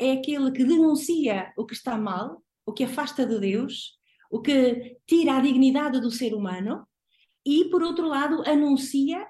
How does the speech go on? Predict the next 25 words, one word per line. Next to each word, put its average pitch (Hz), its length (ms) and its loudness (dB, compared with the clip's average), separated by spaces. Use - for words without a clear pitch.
uma 269 140 4
esperança, 262 600 -2
uma 240 220 0
luz, 285 480 0
o 349 100 0
que - 80 -8
fazer. 196 400 -2
Em 285 120 0
Fátima 320 380 0
isso 320 140 0
está 285 200 -8
presente 285 460 -4
clarissimamente. 240 960 -2
Há 240 100 -2
uma 262 160 6
denúncia, 269 840 0
hum, 214 1040 0
dos 233 180 -4
poderes 247 500 -2
que 240 120 -6
obscurecem 240 720 -6
a 220 40 -8
glória 220 300 -4
de 202 120 -8
Deus, 262 520 -6